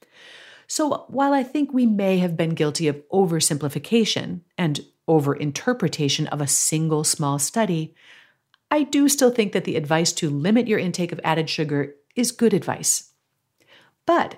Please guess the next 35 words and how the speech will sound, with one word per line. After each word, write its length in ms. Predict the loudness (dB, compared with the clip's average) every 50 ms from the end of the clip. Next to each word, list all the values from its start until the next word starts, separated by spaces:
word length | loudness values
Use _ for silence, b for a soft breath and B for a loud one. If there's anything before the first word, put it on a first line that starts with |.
| _ -2
as 240 | 0 0 2 2 2
I 100 | 2 2
pointed 340 | 2 2 0 2 2 2 0
out 280 | 0 0 0 -2 -2 -2
in 200 | 0 2 4 4
my 120 | 4 2
earlier 340 | 2 0 0 0 0 -2 -2
article, 380 | -2 -2 -2 -2 -2 0 0 2
there 200 | 4 4 6 6
is 360 | 4 4 2 2 2 2 0
a 60 | -2 -2
potential 560 | -4 -4 -2 0 -2 0 0 0 0 2 4
loophole 640 | 4 6 4 4 2 0 -8 -8 -8 -10 -14 -16 B B B B B
for 140 | B 0 2
those 260 | 4 4 4 4 2
of 100 | 0 0
you 320 | 0 -2 -2 -2 -4 -6 -8 _ -4
with 140 | -2 -2 0
a 60 | 0
sweet 280 | -2 -2 -2 -4 -4
tooth. 320 | -6 -8 -8 -8 -12 -18 _ _ _ _ _ _ b b b b b b b
Sugar 380 | -6 -2 2 2 4 4 4 2
consumed 580 | 2 0 0 0 0 0 0 0 0 -2 -4 -8 -12 -10 -6
after 520 | -4 -4 -4 -6 -6 -6 -4 -6 -6 -6 -8
exercise 840 | -8 -6 -2 -2 -2 -2 -2 -4 -4 -4 -4 -4 -4 -4 -2 -2 -2
is 140 | 0 -2
taken 320 | 0 2 0 0 2 2 0
up 220 | -2 -2 -6 -12
very 420 | -8 -6 -2 0 0 2 0 0 -2
quickly 540 | -4 -4 -4 -4 -4 -2 -6 -6 -6 -4
by 160 | -4 -2 -2 -2
your 200 | 0 0 0 -2
just 540 | -2 -4 -4 -2 -2 -2 -2 -6 -8 -6
worked 300 | -4 -4 -4 -4 -6 -8
muscles. 560 | -8 -6 -4 -4 -4 -4 -4 -4 -4 -4 -6